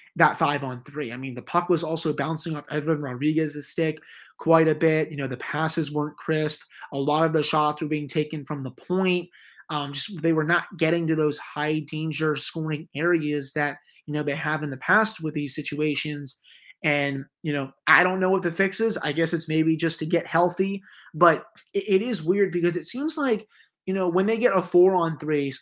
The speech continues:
or something like that in overtime, it, they do a lot better with that. But yet in a five on three, they can't score a power play goal. Um, it's something that I really don't understand.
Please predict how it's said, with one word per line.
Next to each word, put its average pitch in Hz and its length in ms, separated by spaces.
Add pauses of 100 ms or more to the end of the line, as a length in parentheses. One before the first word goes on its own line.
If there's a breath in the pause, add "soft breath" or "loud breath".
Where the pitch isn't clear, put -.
or 151 120
something 151 320
like 147 140
that 147 140
in 135 160
overtime, 147 760 (420 soft breath)
it, 175 120 (120)
they 185 340
do 247 240
a 220 40
lot 185 420 (180)
better 175 340
with 151 240
that. 160 380 (340)
But 185 120
yet 196 300
in 185 120
a 170 60
five 220 380
on 175 240
three, 160 580 (440)
they 165 240
can't 180 760 (320)
score 151 920
a 143 100
power 135 320
play 127 180
goal. - 320 (200)
Um, 131 240
it's 160 140
something 170 320
that 165 120
I 156 80
really 156 380
don't 160 320
understand. 170 840